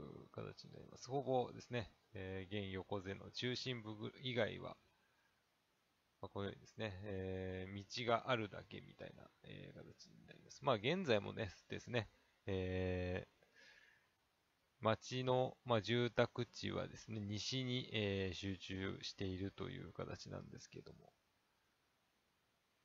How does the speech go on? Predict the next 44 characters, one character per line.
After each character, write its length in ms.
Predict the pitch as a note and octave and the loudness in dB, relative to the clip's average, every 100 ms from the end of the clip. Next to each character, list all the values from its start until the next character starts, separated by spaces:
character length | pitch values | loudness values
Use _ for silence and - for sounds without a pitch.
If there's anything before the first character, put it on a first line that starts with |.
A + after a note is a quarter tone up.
| _ _ _ _ _ | _ _ _ _ _
は 80 | - | -10
い。 80 | G#2 - A#2+ | -10 -8 2
で、 220 | C#3+ - G#2+ | 2 2 0
ま 140 | A2+ | 0
あ、 20 | |
こ 140 | G2+ G2+ | 2 2
の 80 | |
横 280 | G2 G#2 G2+ | 2 0 -4
瀬 140 | G2 F#2 | -4 -8
と 140 | F#2+ | -8
足 220 | F#2+ - | -8 -6
ヶ 100 | G2 | -8
久 140 | G2+ - | -8 -12
保、 160 | F2 - _ _ _ - | -14 -16 _ _ _ -6
え 440 | G#2+ G2 G2 F#2+ | -4 -2 -2 -2
ー、 40 | F#2+ | -4
村 760 | F#2+ F#2+ F#2+ F#2+ F#2 F#2+ F#2+ | -2 0 2 0 0 2 2
だ 80 | F#2+ | 0
っ 60 | - | -4
た 100 | - | -4
ん 80 | F2 | -6
で 60 | F#2 | -6
す 80 | - | -4
け 80 | C#3+ | -2
ど 80 | |
も、 120 | D3+ A#2+ | 0 0
昭 300 | - G2 F#2+ | 2 4 4
和 160 | F#2+ | 2
時 120 | F2 | 2
代 140 | F#2 F#2+ | -6 -2
に 100 | G#2 | 0
は 80 | G#2 | 2
合 180 | F#2 - - | 0 -4 -8
併 160 | G2 - | -8 -6
を 80 | - | -8
い 60 | |
た 100 | - | -10
し 120 | - F2+ | -12 -10
ま 100 | F#2+ | -12
し 80 | |
て、 300 | - C3 B2+ G#2+ | -2 2 2 -2
現 140 | G2+ F#2 | -10 -8
在 140 | - | -12
の 80 | G2+ | -8